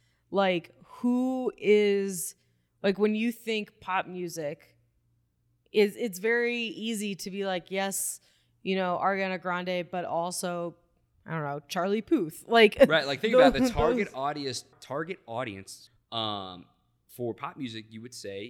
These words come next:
Speaker 2: is women, and in the
Speaker 1: Yeah.
Speaker 2: demographic of eighteen to thirty-four.
Speaker 1: Yeah.
Speaker 2: Or even fourteen to thirty-four, you know? That these formative years and trying to get them to be super fans and the fan armies and all that. Like, it, it, it's for, for me, I think with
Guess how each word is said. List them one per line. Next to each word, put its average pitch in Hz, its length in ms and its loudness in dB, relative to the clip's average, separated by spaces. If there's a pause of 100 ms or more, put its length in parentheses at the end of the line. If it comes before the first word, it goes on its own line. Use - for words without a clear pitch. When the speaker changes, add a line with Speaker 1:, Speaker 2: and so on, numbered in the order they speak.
Speaker 2:
is 113 360 -16
women, 123 300 -8 (140)
and 113 160 -2
in 110 80 -10
the 110 120 -16
Speaker 1:
Yeah. 113 240 -2
Speaker 2:
demographic 113 340 -8
of 117 180 -12
eighteen 107 360 -16
to 120 40 -12
thirty-four. 143 560 -10 (120)
Speaker 1:
Yeah. - 240 -6 (280)
Speaker 2:
Or 117 160 -4
even 120 240 -6
fourteen 139 460 -6
to 92 60 -10
thirty-four, - 460 -16 (380)
you 104 120 -10
know? 107 240 -10 (320)
That 113 340 -8
these 113 200 -14
formative 120 460 -6
years 123 300 -8
and 95 80 -18
trying 110 220 -8
to 107 40 -12
get 101 180 -12
them 101 100 -16
to 95 60 -20
be 95 100 -18
super - 260 -14
fans 104 460 -12
and 87 160 -18
the 87 40 -20
fan 110 260 -12
armies 104 440 -10
and 95 80 -18
all 98 140 -14
that. 98 340 -14 (460)
Like, 104 260 -6 (720)
it, 123 220 -2
it, 107 180 -14
it's 123 300 -12
for, 131 260 -8 (120)
for 135 100 -14
me, 151 560 -8 (520)
I 101 120 -6
think 120 420 -10
with 101 320 -8